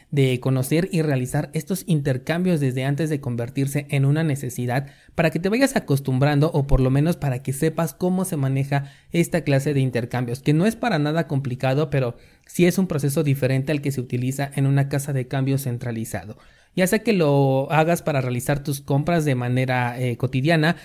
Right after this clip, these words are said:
y evitar estas restricciones que te dicen cuánto puedes gastar y en qué puedes gastar tu propio dinero, o bien para que, pues, dichas restricciones no tengan ningún efecto negativo en tu economía.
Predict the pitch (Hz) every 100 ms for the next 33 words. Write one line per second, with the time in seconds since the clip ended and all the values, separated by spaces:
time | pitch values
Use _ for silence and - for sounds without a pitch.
0 | - - 143 131 135 156 - 147 175 -
1 | 143 135 131 - 131 - 147 147 139 135
2 | 127 147 139 139 - 165 202 185 156 151
3 | 151 135 139 143 143 135 127 - 196 -
4 | 160 160 147 127 143 147 - 131 135 139
5 | 139 165 190 170 143 160 - _ - 165
6 | 190 208 196 165 131 123 120 143 160 143
7 | 123 - 135 135 139 139 147 143 151 151
8 | 156 175 147 143 175 196 160 139 156 151
9 | 147 160 147 131 127 131 143 143 - -
10 | 139 131 139 143 147 139 127 123 107 95
11 | -